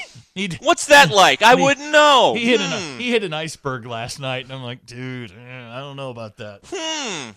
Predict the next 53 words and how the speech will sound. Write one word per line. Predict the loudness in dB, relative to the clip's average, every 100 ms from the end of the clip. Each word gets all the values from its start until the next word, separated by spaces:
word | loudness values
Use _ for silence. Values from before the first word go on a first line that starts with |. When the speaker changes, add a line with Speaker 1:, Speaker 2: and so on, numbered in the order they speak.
| -4
Speaker 2:
What's | -2 2
that | 4 4
like | 4 2 2
when | -2 -2
they | 2
all | 2 2
turn | 2 2 4
on | 2 0
you, | 0
Speaker 1:
Yeah. | 2
Speaker 2:
Hacker? | 2 0 2
I | 4
have | 4
no | 0 2
idea. | 2 2 2 2
Speaker 1:
It's | 2 -2
Speaker 2:
Hmm. | -4
Speaker 1:
more, | -4 -4
it's | -8 -8
more | -10 -8 -8
important | -10 -8 -6 -6 -10 -10
to | -6
know | -6 -8 -10 -8 -4
what | -4 -4
not | -6 -4 -4 -10
to |
put | -6 -4
on | -4 -6
Twitter | -8 -8 -8 -10 _ -4
than, | -2 -2 -6 -14 -20
<laughs> | -20 _
than | -4 -4
to | -6
know | -4 -2 -2 -8 -6
what | -4 -4 -6
to | -4
put | -2 -4
on | -8
Twitter. | -12 -14 -16 _ _
Speaker 2:
What | -10 -10
a | -8
stupid | -10 -10 -10 -12 -10 -8 -8 -12
product! | -8 -6 -6 -8 -12
It | -14
can't | -10 -8 -6
go | -6
away | -6 -8
fast | -8 -8 -8 -10
Speaker 1:
No. |
Speaker 2:
enough. | -12 -14 -8
I | -8
hate | -8 -8 -10
it. | -10